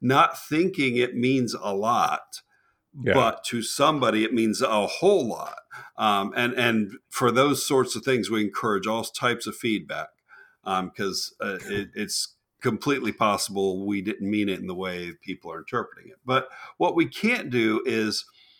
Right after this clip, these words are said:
Speaker 1: you made your statement, but you can't then go on a five-minute, um, dissertation around your statement, around all the nuances that, that it means.
Speaker 2: Yeah.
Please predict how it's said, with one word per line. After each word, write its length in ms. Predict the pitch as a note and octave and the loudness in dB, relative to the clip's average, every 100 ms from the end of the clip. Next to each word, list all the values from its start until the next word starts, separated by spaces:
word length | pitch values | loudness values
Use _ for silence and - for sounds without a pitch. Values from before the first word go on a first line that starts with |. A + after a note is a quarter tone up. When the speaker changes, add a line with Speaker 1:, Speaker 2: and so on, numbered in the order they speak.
| _ _ _ _ _ _ _ _ - | _ _ _ _ _ _ _ _ -6
Speaker 1:
you 180 | C3 G3 | 0 2
made 280 | G#3+ F#3+ D3+ | 4 4 2
your 100 | C3+ | 0
statement, 640 | - E3+ F3 A#2+ G#2+ G2 _ | 0 2 0 -2 -6 -6 _
but 260 | C#3+ C3 E3 | -4 -2 -2
you 80 | D3 | -6
can't 420 | - F3 E3+ C3 | 0 0 0 -2
then 280 | D#3 D#3 B2+ | -2 0 0
go 160 | C#3 C3 | 2 4
on 140 | B2+ | 4
a 60 | A#2 | 2
five-minute, 920 | - C3 B2+ B2+ - A#2+ A#2+ A#2+ A#2+ - _ _ _ _ | 0 2 4 2 0 0 2 0 -2 -8 _ _ _ _
um, 240 | A2 G#2 G2 | 0 0 2
dissertation 760 | C3+ B2+ A2+ - C3 A#2 - G2+ | 0 0 -2 -2 -2 -2 -2 -2
around 380 | A2 B2+ A#2+ | 2 2 2
your 120 | F#2+ F2 | 0 -4
statement, 520 | - G#2+ F#2+ G#2+ F#2+ | -4 -2 -4 -4 -6
around 380 | F#2+ G2 G2 G2+ | -4 -4 -4 -4
all 220 | A#2 G#2 | -2 -2
the 120 | G2+ | -2
nuances 840 | G#2 A#2 A#2+ G#2 F#2 E2+ F#2 F2+ - | 0 2 4 2 -2 -4 -8 -8 -4
that, 380 | F#2+ F#2 F2+ - | -2 -2 -4 -6
that 160 | G2 F2+ | -6 -4
it 100 | G2 | -4
means. 260 | A2 - | -4 0
Speaker 2:
Yeah. 320 | G2+ F2+ C#2+ | 4 4 2